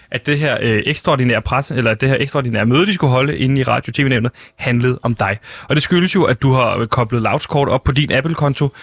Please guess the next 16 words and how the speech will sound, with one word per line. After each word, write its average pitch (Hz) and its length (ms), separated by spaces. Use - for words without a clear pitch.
og 120 120
derfor 147 200
har 139 80
du 131 60
brugt 135 220
tre - 180
hundrede 143 220
femoghalvfjerds 135 460
tusind 131 340
kroner 139 280
på 226 280
et 151 120
spil, 143 300
der 156 60
hedder 135 280
Super. - 520